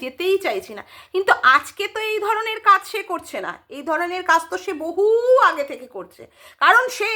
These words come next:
এরকম কাজ আমার সাথেও করেছে। যাই হোক, এখন আমি তার সাথে কোনো রকমের বাকবিতণ্ডাতে জড়াতে চাই না, কোনো খারাপ কথা, ভালো কথা কিছুই বলতে চাই না। কিন্তু আমার কথা হচ্ছে, তখন তুই তাকে কি করে সাপোর্ট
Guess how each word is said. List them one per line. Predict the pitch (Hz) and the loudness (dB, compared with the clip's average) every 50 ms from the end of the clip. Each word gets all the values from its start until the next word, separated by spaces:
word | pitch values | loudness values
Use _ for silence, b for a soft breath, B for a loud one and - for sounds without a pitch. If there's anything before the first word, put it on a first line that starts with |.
| 415 370 339 | -4 -4 -4
এরকম | 339 349 440 427 392 370 - 381 | -4 -4 -4 -6 -4 0 4 4
কাজ | 415 427 - 226 | 4 4 2 -2
আমার | 214 233 262 - - | -2 -4 -4 -4 -4
সাথেও | 339 302 302 403 403 - - | -4 -4 -2 -4 -6 -6 -6
করেছে। | 214 - - - - b b b b b - 349 | -8 -8 -10 -12 -18 b b b b b 0 2
যাই | 415 427 440 392 | 2 2 2 0
হোক, | 370 381 302 302 | -2 -2 -4 -4
এখন | 294 381 370 381 370 | -2 -2 -2 -2 -4
আমি | 370 403 381 - | -4 -4 -4 -4
তার | 294 294 - | -4 -2 -4
সাথে | 359 294 302 359 359 339 | -6 -6 -6 -8 -8 -6
কোনো | 294 302 302 302 | -4 -2 0 2
রকমের | 262 247 - 302 320 359 359 254 | 0 0 0 -2 -4 -2 2 2
বাকবিতণ্ডাতে | 233 214 - - 247 247 262 254 262 262 254 254 339 339 240 | 2 2 0 -4 -12 -10 -8 -6 -6 -6 -6 -6 -8 -6 -4
জড়াতে | 214 202 - 311 - 302 294 - | -4 -4 -4 -6 -8 -8 -4 -4
চাই | 311 311 247 208 | -2 -2 -2 -4
না, | 175 - - | -8 -8 -10
কোনো | 262 262 262 262 262 - | -10 -10 -10 -10 -4 0
খারাপ | 190 185 196 - - - | 0 2 2 0 -4 -8
কথা, | - - - 226 233 233 B B B B B 196 | -10 -4 -2 -2 -2 -2 B B B B B 2
ভালো | 247 254 262 285 277 285 | 4 4 6 4 2 0
কথা | 285 285 349 339 349 | -2 -6 -6 -6 -8
কিছুই | 330 - - 415 359 302 | -6 -2 -2 -2 -2 -2
বলতে | 269 233 - 240 214 - | -4 -6 -6 -10 -12 -10
চাই | 190 180 190 | -10 -10 -10
না। | 190 B B B B B | -12 B B B B B
কিন্তু | 440 480 494 - 403 294 330 - - - 220 233 | -4 -2 0 0 0 0 -2 -6 -4 0 2 4
আমার | 269 370 440 427 427 | 6 4 4 4 2
কথা | 415 415 427 392 | 0 0 0 -2
হচ্ছে, | 339 - - 302 285 285 311 | -2 -4 -8 -12 -10 -6 -6
তখন | 311 - - 466 453 453 453 | -6 -6 -6 -6 -6 -4 -2
তুই | 466 453 440 - | -2 -2 0 0
তাকে | 359 339 - 403 427 - - | -2 0 -2 -4 -6 -6 -6
কি | 381 381 - | -6 -4 -4
করে | 403 403 415 403 - | -4 -4 -4 -2 0
সাপোর্ট | 381 320 - 339 339 349 | 0 0 0 0 -4 -4